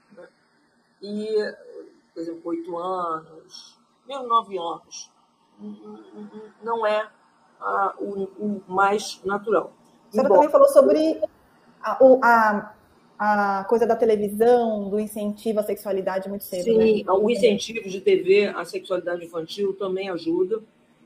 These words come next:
Speaker 1: E dessa antecipação, quando a, a, a psique de uma criança com nove anos, ela tá vivendo justo o Rubicão, que o Stein falou,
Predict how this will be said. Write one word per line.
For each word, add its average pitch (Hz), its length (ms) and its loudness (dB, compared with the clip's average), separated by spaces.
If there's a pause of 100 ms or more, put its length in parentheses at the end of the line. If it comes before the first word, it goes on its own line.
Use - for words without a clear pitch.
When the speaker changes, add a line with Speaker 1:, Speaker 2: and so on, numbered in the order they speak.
(180)
Speaker 1:
E 220 440 4 (480)
dessa 202 500 -4
antecipação, 233 920 -2 (840)
quando 285 440 0
a, 220 120 -6
a, - 180 -10 (140)
a 202 60 -14
psique 294 480 -6
de 196 100 -12
uma 190 120 -4
criança 170 320 -6
com 165 120 -12
nove 160 300 -8
anos, 185 460 -4 (320)
ela 226 140 -4
tá 226 160 -6
vivendo 220 320 -14
justo 320 680 -14
o 247 80 -18
Rubicão, 220 600 -12 (320)
que 190 80 -16
o 185 60 -14
Stein 180 320 -10
falou, 165 360 -14